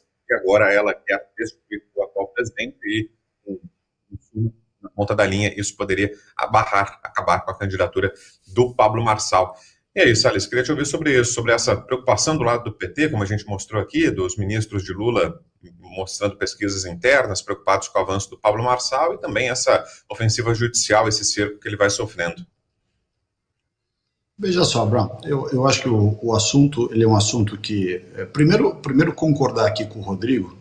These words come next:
Speaker 2: de que, é, nesse momento atual, a, tá, tá se dando pouco destaque para a manifestação convocada pro sete de setembro.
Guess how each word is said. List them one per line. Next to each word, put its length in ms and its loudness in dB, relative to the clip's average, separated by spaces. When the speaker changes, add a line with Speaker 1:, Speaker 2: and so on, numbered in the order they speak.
Speaker 2:
de 180 -10
que, 720 4
é, 500 -6
nesse 360 4
momento 380 4
atual, 720 -4
a, 320 -6
tá, 240 -2
tá 320 -2
se 180 0
dando 320 4
pouco 380 0
destaque 640 0
para 640 4
a 100 2
manifestação 1000 4
convocada 540 0
pro 160 -6
sete 320 -4
de 60 0
setembro. 380 -2